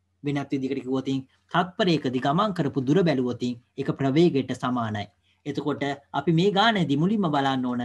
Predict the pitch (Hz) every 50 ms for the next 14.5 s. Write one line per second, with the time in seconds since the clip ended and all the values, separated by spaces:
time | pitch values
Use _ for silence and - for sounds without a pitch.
0 | 117 117 _ _ _ - 170 208 233 226 190 175 175 - - 143 139 135 135 139
1 | 123 120 131 127 127 127 - _ - - - 190 175 156 156 139 131 117 123 147
2 | 147 135 117 123 120 113 107 107 110 107 110 104 101 - _ _ _ _ _ _
3 | _ _ - 147 151 156 156 156 156 165 151 151 - - 151 151 147 143 147 151
4 | 147 - _ _ _ _ _ _ _ _ _ - 160 160 160 165 160 160 165 165
5 | 202 196 170 135 139 147 143 131 - 131 131 127 127 120 120 117 - _ _ 147
6 | 156 185 202 185 180 156 143 - - 131 131 123 127 131 139 165 160 160 139 123
7 | 135 - - 135 123 113 113 123 135 127 120 127 120 117 117 117 113 113 _ _
8 | _ _ 165 175 190 202 196 180 175 147 131 - - 131 127 120 123 127 127 120
9 | 123 123 131 123 135 123 120 117 127 139 131 123 135 127 123 120 113 123 120 120
10 | _ _ 131 135 135 117 135 131 123 117 - _ _ - - 143 117 127 120 -
11 | 123 120 117 - _ _ _ _ _ _ _ _ _ _ _ _ _ _ _ _
12 | _ _ _ _ _ _ _ _ 151 147 139 - 143 139 139 - 156 143 135 -
13 | 139 131 127 - - 131 127 143 147 147 147 139 120 - 131 127 123 123 135 156
14 | 151 147 139 - 127 120 117 113 113